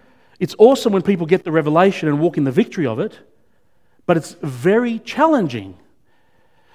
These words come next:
when people come up to me and say, "Oh, I he-, I hear what you're saying about the Father, and you maybe say that because you had a good dad," which I did. I had a great upbringing,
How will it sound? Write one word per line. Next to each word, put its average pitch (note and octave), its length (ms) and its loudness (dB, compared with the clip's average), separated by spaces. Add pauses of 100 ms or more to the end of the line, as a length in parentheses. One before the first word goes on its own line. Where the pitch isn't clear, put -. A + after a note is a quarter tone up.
(140)
when D#3+ 160 0
people G#3+ 260 0
come G3 200 0
up G3 160 0
to F3+ 80 -6
me G3 100 -2
and F#3 80 -4
say, G3+ 100 -2
"Oh, A#3 100 2
I A3 200 0
he-, A3+ 180 -8
I G3 120 2
hear A#3+ 220 -2
what A3+ 160 2
you're F#3+ 80 -8
saying G3+ 320 0
about F3+ 200 -2
the E3+ 60 -2
Father, F3 360 -2
and D3+ 100 -2
you G3 80 -4
maybe F#3+ 240 -4
say F#3+ 260 -2
that D#3+ 120 -2
because D3 240 -10
you C#3+ 60 -4
had C#3+ 120 -4
a B2+ 40 -8
good C3 180 -8
dad," C3+ 340 -6 (220)
which G3 140 -10
I G3 40 -2
did. F3+ 260 -6 (720)
I - 40 -8
had G3+ 60 -4
a C#3 40 -6
great F#3+ 240 0
upbringing, A#2+ 380 -6